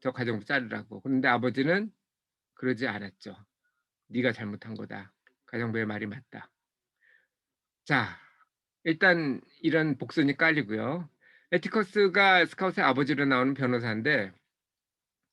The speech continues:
여기는 인종차별이 아까 극심-, 극심하다고 말씀드렸고, 무고한 흑인을 변호합니다. 무고한지 아니었는지는 몰랐죠, 처음에는. 근데 어쨌든 살인,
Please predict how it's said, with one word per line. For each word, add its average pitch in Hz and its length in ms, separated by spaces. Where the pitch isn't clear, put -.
여기는 131 400
인종차별이 135 560
아까 - 280
극심-, - 260
극심하다고 131 520
말씀드렸고, 139 840
무고한 143 460
흑인을 165 360
변호합니다. 113 520
무고한지 202 640
아니었는지는 135 640
몰랐죠, 113 380
처음에는. 107 600
근데 143 260
어쨌든 131 480
살인, 147 680